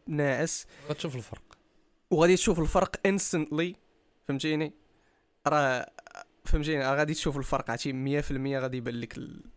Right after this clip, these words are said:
Speaker 1: فهمتيني، تبان لك ختنا الاخرى غادي تعلق كتا <laughs> دغيا على ختنا الاخرى، فهمتيني؟
Speaker 2: دونك، آه، نيميرو اونز، وهي، هو اخر بوان اللي بغيت ندوي عليه، هو انك تضرب انت الاول.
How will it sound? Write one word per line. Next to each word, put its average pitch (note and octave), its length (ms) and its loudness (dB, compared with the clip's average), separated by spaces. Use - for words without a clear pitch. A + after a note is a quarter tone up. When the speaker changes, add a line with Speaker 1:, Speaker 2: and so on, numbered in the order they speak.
Speaker 1:
فهمتيني، C3 580 -18
تبان C#3 140 -2
لك C3 120 -6
ختنا - 260 -4
الاخرى D3+ 280 0
غادي C#3+ 180 0
تعلق D3 420 -2
كتا - 320 -2
<laughs> - 400 -6
دغيا D#3 340 4
على D3 180 4
ختنا D3 240 -2
الاخرى، B2+ 340 -4
فهمتيني؟ C3+ 420 -6
Speaker 2:
دونك، C3+ 360 0
آه، B2+ 460 -2
نيميرو E3 400 4
اونز، D#3 720 0
وهي، B2 400 0
هو B2 280 0
اخر C3 400 0
بوان A#2+ 520 -2
اللي A#2 120 -4
بغيت A#2+ 260 -2
ندوي A2+ 280 -2
عليه، B2 340 -2
هو B2 200 0
انك C#3 300 0
تضرب C3 360 -2
انت A#2+ 140 -2
الاول. A2 400 -4